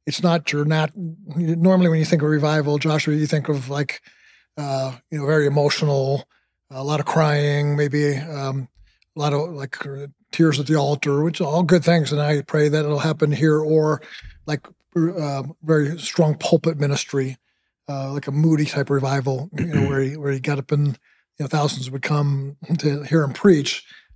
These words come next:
And I think that'll be an element of this revival as well. There's gonna be great preaching from leaders who have shut themselves in with God and have something powerful to,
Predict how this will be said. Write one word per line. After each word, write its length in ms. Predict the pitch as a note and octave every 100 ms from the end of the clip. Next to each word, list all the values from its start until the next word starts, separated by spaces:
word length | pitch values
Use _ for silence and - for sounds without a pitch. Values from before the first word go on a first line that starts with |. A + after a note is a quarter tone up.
| -
And 140 | D3+
I 60 | D3+
think 180 | D#3+ D3
that'll 200 | E3 D#3+
be 100 | E3+
an 60 |
element 360 | E3+ E3+ E3+ E3
of 100 | D#3+
this 160 | E3
revival 340 | E3 E3 E3 F3
as 100 | D3+
well. 200 | F3+ D3
There's 160 | C3
gonna 80 | C3+
be 80 | C#3
great 280 | C3 D3+ D3
preaching 420 | F3 E3 D3 C#3
from 260 | - C#3 - _ _ _ _
leaders 320 | D#3 D3+ C#3+ -
who 360 | D3 C#3 C#3 C#3
have 240 | C#3 C3+ C3+ G3+
shut 200 | - D#3+
themselves 360 | D3+ - D3+ E3+
in 120 | D#3
with 120 | D3
God 140 | D3
and 100 | D3
have 140 | C#3+ C#3+
something 300 | D3+ C#3 C#3+
powerful 340 | D3 D3 C#3+
to, 160 | C#3 C3